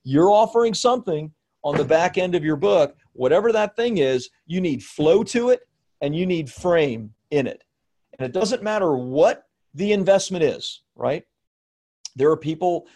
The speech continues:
that spend millions of dollars on products and services every single day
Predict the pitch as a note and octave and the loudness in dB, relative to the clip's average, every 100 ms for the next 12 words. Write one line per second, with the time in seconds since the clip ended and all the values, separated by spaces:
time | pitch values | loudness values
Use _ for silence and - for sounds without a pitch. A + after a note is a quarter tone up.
0 | _ C#3 B2 - C3 A2+ B2 D#3 F#3 F3+ | _ -6 -6 -4 -4 -2 0 0 -2 -6
1 | F3 D3 C#3+ D3 C#3+ C#3 B2+ A#2 A2 - | -4 0 2 0 -2 -8 -8 -8 -8 -2
2 | C3 D3 D#3 - C3 A#2+ - C3 C3 - | 0 0 -2 -6 -12 -10 -8 -8 -8 -12
3 | C3+ - _ B2 C3+ D3+ - E3 E3 E3 | -12 -14 _ -14 -12 -10 -10 -10 -12 -14
4 | F#3+ | -14